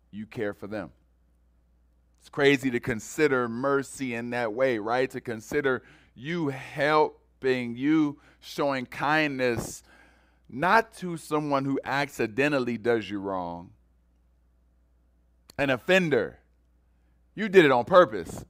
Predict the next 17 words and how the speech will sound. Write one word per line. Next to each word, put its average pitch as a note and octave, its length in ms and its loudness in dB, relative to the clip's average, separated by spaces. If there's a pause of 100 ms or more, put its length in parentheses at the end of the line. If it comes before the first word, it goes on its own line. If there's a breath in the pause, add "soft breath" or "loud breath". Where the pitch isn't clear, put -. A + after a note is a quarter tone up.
(1500)
An B2+ 100 -4
adversary, D#3 720 6
somebody E3 500 6
whose D3+ 260 -2 (1400)
t-, - 120 -16 (280)
goal D3 640 8
is C#3+ 360 0
to C#3 180 -8
see E3 320 -8
my D3 260 4
demise. C3 960 2 (2000)
And A#2 140 -6
that's C#3+ 260 2
when B2+ 160 -6
we A#2+ 120 -6
show A2 460 -2 (580)
mercy. A#2 520 -8